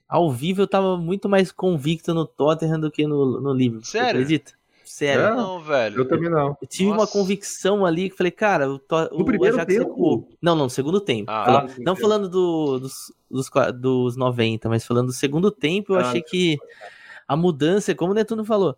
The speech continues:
Speaker 1: a mudança lá, que a hora que ele colocou o Loriente, tirou o Aniama, eu achei, falei, "Cara, agora ele vai pra cima." Ele abdicou ali do jogador de meio campo, que praticamente é um cara nulo, somente um marcador,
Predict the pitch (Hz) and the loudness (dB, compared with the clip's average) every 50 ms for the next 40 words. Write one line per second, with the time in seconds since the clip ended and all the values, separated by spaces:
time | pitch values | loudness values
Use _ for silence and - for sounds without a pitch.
0 | _ _ _ _ - 143 156 156 151 131 127 139 170 196 175 - 180 156 156 156 | _ _ _ _ -2 0 0 0 0 2 2 2 2 2 0 0 -2 0 0 -2
1 | - - 156 143 139 143 - 143 - 147 147 - - 151 156 147 139 127 _ - | -2 -2 -2 0 2 2 0 0 -2 -2 -4 -2 0 2 2 2 2 0 _ -2
2 | 127 143 156 160 151 147 135 131 123 113 113 110 117 131 135 127 120 110 113 135 | 0 0 2 2 0 0 0 -2 -2 -2 -2 0 2 2 2 2 2 0 2 2
3 | 160 170 - - 143 - - 135 127 139 170 185 185 170 147 123 113 123 156 196 | 0 0 -2 -6 -12 -10 -8 -2 0 0 2 2 0 0 -2 -2 -2 0 0 0
4 | 208 165 104 117 _ _ _ _ _ _ _ _ _ _ _ _ _ - - 131 | 0 0 -2 -4 _ _ _ _ _ _ _ _ _ _ _ _ _ -2 0 0
5 | 135 - - 143 - - 135 131 - - 131 127 127 120 117 113 104 113 117 117 | 0 2 -2 -4 -2 0 -2 -2 0 0 0 0 2 0 -2 -4 -2 -2 0 0
6 | 123 131 135 139 139 - 165 196 - - - 208 190 160 135 123 123 120 127 147 | 0 0 0 0 0 0 -2 -2 -2 -2 -2 -2 0 0 0 2 0 0 0 0
7 | 143 139 151 - _ - 135 151 170 175 170 165 156 151 151 147 147 139 131 143 | -2 0 -2 -6 _ -4 -2 0 2 2 2 0 0 0 -2 -2 -2 -2 -2 0
8 | 139 147 139 139 143 143 139 139 147 143 135 - - 147 143 - - - - - | 2 2 2 2 0 -2 -2 -2 -2 -2 -2 0 -2 -4 -4 -4 -10 -2 0 0
9 | 143 143 - - 151 143 143 135 - 143 143 - 151 151 151 143 135 135 147 170 | 0 0 0 -2 0 0 0 0 -2 -4 -2 0 2 2 2 2 0 0 0 0
10 | 214 233 214 - - 143 143 143 143 - - 147 143 139 135 139 143 143 - 147 | 0 0 -2 -2 -2 -2 0 0 -2 -2 -2 -4 -4 -2 -2 -4 -4 -2 -2 -4
11 | 139 123 127 131 151 202 | -2 0 0 0 0 0